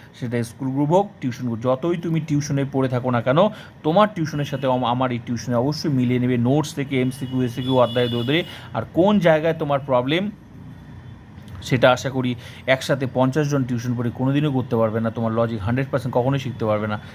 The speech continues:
তো আমার চ্যানেল ছাড়া কোনো গতি নেই, সেটা বাস্তবটা বিচার। আর আমার এখানে যারা পড়ে তাদের আলাদা কোনো টিউশনই দরকার পড়ে না। সে তুমি টিউশন নিতে পারো, অসুবিধা নেই, কিন্তু টিউশন তুমি যা পড়ছো তাই এখানে পড়বে। আর বরঞ্চ হান্ড্রেড পার্সেন্ট শেখার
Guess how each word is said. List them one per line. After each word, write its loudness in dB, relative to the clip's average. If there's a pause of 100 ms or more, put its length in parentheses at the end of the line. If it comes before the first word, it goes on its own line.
(140)
তো -2
আমার 6
চ্যানেল -2
ছাড়া 2
কোনো -2
গতি -2
নেই, 0
সেটা -2
বাস্তবটা 0
বিচার। 0
আর 6
আমার 4
এখানে -4
যারা 4 (120)
পড়ে 4
তাদের 0
আলাদা 0
কোনো -4
টিউশনই -4
দরকার 0
পড়ে 0
না। -2 (400)
সে 2
তুমি 2
টিউশন 2
নিতে 2
পারো, 8
অসুবিধা 0
নেই, 0
কিন্তু -2
টিউশন -2
তুমি 0
যা 4
পড়ছো 0
তাই 0
এখানে -6 (100)
পড়বে। -10 (360)
আর -2
বরঞ্চ 4
হান্ড্রেড 2
পার্সেন্ট 2
শেখার 0